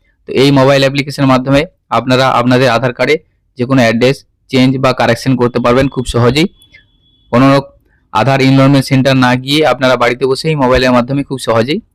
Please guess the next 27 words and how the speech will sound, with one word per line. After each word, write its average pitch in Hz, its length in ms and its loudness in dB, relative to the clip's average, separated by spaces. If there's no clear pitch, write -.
করে 123 140 0
নিতে 127 200 -2
পারবেন। 131 240 2
তো 131 40 -2
আজকের 135 300 0
ভিডিওর 151 280 2
মাধ্যমে 151 260 0
তারই 135 240 0
সম্পূর্ণ 139 360 0
প্রসেসটি 135 420 -2
দেখাবো, 139 240 2
কি-, 135 160 -8
কিভাবে 151 300 2
আপনারা 143 260 0
আপনাদের 135 420 0
আধার 135 220 0
কার্ডের 135 240 0
অ্যাড্রেস 135 320 0
কারেকশন 135 400 -2
বা 139 60 2
চেঞ্জ 135 140 2
করবেন 139 240 2
এবং 131 200 2
কি 135 140 -6
কি 143 60 -2
ডকুমেন্টস 131 360 0
লাগবে, 135 260 -2